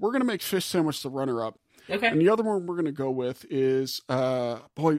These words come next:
Speaker 1: I really wish we could do the bird.
Speaker 2: We gotta be the bird.
Speaker 1: It would have to be the bird, but the bird isn't there anymore. Um, so <laughs> you can't,
Speaker 2: <laughs>
Speaker 1: you can't have a Lakey winner.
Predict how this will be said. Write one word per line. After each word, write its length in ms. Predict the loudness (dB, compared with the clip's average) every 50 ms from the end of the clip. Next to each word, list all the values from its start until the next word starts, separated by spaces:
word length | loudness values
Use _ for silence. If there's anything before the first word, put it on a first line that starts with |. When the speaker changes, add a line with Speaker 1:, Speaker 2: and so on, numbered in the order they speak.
| 0 -4 -6
Speaker 1:
I 60 | -6
really 400 | -6 -2 0 4 6 6 6 6
wish 200 | 4 0 -2 -6
we 60 | -8
could 120 | -12 -10 -10
do 100 | -10 -10
the 100 | -10 -8
bird. 280 | -6 -6 -4 -2 -2
Speaker 2:
We 80 | -2 0
gotta 260 | 0 0 -2 -2 -2
be 100 | -4 -4
the 100 | -6 -4
bird. 520 | -2 -2 -2 -2 -2 -4 -4 -4 -6 -8 -6
Speaker 1:
It 160 | -4 -2 0 2
would 120 | 4 4
have 160 | 4 4 2 2
to 80 | 0
be 100 | 0 2
the 80 | 2 4
bird, 160 | 6 6 6
but 120 | 4 4
the 60 | 2 4
bird 200 | 4 4 4 4
isn't 160 | 2 0 2
there 220 | 2 2 2 2 2
anymore. 400 | 2 2 2 0 -2 -4 -8 -10 _ -20 -20 -20 -20 _ _ _
Um, 420 | 2 6 8 8 8 8 6 4
so 440 | 0 0 4 6 6 6 6 6 6 4 2 0 -4 -16
<laughs> 220 | -20 -20 -20 _ -6
you 80 | -6
can't, 760 | -4 -2 -4 -4 -6 -6 -4 -2 0 0 0 -2 -4 -6 -6 -8 -12 _ _ _ _
Speaker 2:
<laughs> 1000 | -8 -8 -8 -8 _ _ _ _ _ _ _ _ -16 -16 -14 -12 -10 -10 -6 -2 -2
Speaker 1:
you 100 | -2 0
can't 220 | 0 2 2 4
have 120 | 4 6
a 40 | 6
Lakey 400 | 6 8 6 6 4 0 -4 -2
winner. 320 | 0 0 0 2 0 0